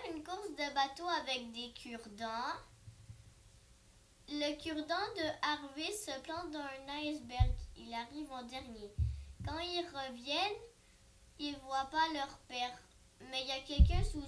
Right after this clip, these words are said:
une couverture. Et quand ils rentrent, et quand ils rentrent, leur maman explique la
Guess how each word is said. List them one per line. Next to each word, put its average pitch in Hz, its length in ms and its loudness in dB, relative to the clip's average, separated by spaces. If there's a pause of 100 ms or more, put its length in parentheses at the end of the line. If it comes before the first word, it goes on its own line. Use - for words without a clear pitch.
une 262 320 -6
couverture. 269 960 -6 (1200)
Et 254 180 -8
quand 349 140 -2
ils 370 300 2 (160)
rentrent, 320 460 0 (1120)
et 285 160 -2
quand 370 260 2 (920)
ils 269 320 -6
rentrent, 311 400 -4 (640)
leur 269 320 -4
maman 277 420 -2
explique 311 920 -6 (240)
la 254 260 -2